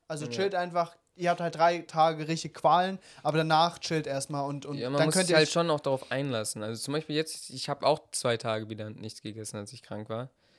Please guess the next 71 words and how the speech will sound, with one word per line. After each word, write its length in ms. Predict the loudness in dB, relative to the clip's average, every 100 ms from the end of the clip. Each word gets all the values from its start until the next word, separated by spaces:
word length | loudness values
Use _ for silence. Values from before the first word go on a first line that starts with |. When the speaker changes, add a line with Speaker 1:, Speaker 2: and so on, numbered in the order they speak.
| _ _
Speaker 2:
Okay, 140 | -6 0
Speaker 1:
Gesund. 220 | 2 2
Speaker 2:
es 280 | -2 -4 -8 -16
lag 360 | -6 0 0 -2
auch 120 | -8
wahrscheinlich 320 | -6 -6 -8
daran, 200 | -8 -6
dass 160 | -6 -8
ich 60 |
irgendwie 180 | -6 -2
Speaker 1:
Nee, 40 | -2
ich 100 | -2
Speaker 2:
nicht 100 | -4
Speaker 1:
find, 40 |
es 40 | -2
Speaker 2:
krank 180 | -2
Speaker 1:
wär 80 | 0
Speaker 2:
war. 60 | -2
Speaker 1:
eigentlich 140 | -2
wirklich 260 | -6 -8 -14
gesund. 420 | -12 -12 -14 -12
Also, 260 | -10 -6 -8 -10 -12
wenn 160 | -6 -4
der, 80 | 0
Speaker 2:
Ach 40 |
Speaker 1:
wenn 60 | 0
Speaker 2:
so. 60 |
Speaker 1:
man 80 | 2
der 120 | 2
Körper, 480 | 2 4 6 4 2 -4
Speaker 2:
<laughs> 60 |
Speaker 1:
wenn 60 | -20 -16 0
Speaker 2:
Nee, 80 | 4
Speaker 1:
der 60 |
Speaker 2:
besonders 300 | 8 8 8
Speaker 1:
Körper 60 | 6
Speaker 2:
wenn 60 | 4
du 20 |
Speaker 1:
nichts 120 | 2
Speaker 2:
krank 220 | 0 0
bist, 200 | 2 0 2
damit 260 | 0 -2
halt 260 | 2 2 2
dein 200 | 0 0
Körper 240 | -4 -4
nicht 120 | -6 -6
damit 120 | -8
beschäftigt 420 | -4 -4 -4 -8
ist, 160 | -8 -8
irgendwelche 340 | -6 -6 -2
Speaker 1:
Ja, 180 | 2 4
Speaker 2:
Nahrung 280 | 4 2 -4
zu 80 | -4
Speaker 1:
ich, 20 |
Speaker 2:
verdauen, 320 | 0 2 4
Speaker 1:
ich 40 | 8
Speaker 2:
weil 60 |
Speaker 1:
glaub, 100 | 8
Speaker 2:
das, 120 | 8 2
Speaker 1:
ich 140 | 0 6
glaub, 100 | 8
Speaker 2:
das 80 |
Speaker 1:
das 140 | 8 2
ist 140 | 0
so 80 | -2
ein, 140 | -2 -6
sorry, 320 | -6 -4 -4 -6
ja? 120 | -10 -12 _ _ -2
Speaker 2:
Ja, 260 | 2 2
weil 200 | 4 2
das, 340 | 2 0 0